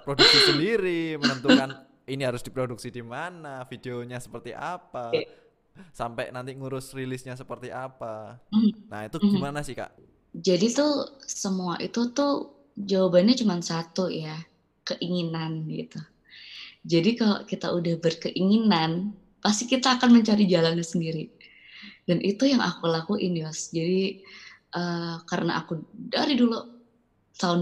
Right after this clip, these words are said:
Speaker 2: dua ribu dua belas, aku awal menulis lagu. Dan awalnya aku nulis lagu tuh orang-orang nggak percaya sama aku. Kayak dulu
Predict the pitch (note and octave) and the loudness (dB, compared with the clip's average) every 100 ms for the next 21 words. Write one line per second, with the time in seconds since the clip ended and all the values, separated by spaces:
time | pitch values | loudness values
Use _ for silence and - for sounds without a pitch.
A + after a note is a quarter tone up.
0 | E3 E3 F3+ G#3+ A3+ F3 D#3+ D#3+ E3+ F3 | 4 4 6 4 6 4 2 -2 -4 -6
1 | - - _ _ - E3+ - E3+ E3+ E3+ | -8 -10 _ _ -10 -6 -2 0 0 0
2 | E3 E3 E3 D#3+ D#3 E3+ G3 - _ - | -2 -2 -4 -8 -6 -6 -6 -10 _ -20
3 | - - _ _ _ - E3 E3 E3 E3 | -20 -20 _ _ _ -4 2 2 2 -2
4 | D#3+ - - E3 E3 E3 E3+ E3+ E3+ E3+ | -4 -8 -2 2 4 4 2 0 -2 -2
5 | E3 E3+ D#3+ E3 E3+ E3 E3+ F3 E3+ E3 | -2 -2 -4 -2 0 0 -2 -2 -4 -4
6 | - E3+ E3+ F3+ E3 E3+ - F3+ F3+ F3 | -4 -4 -4 -4 -4 -4 -2 -2 0 0
7 | E3 | 2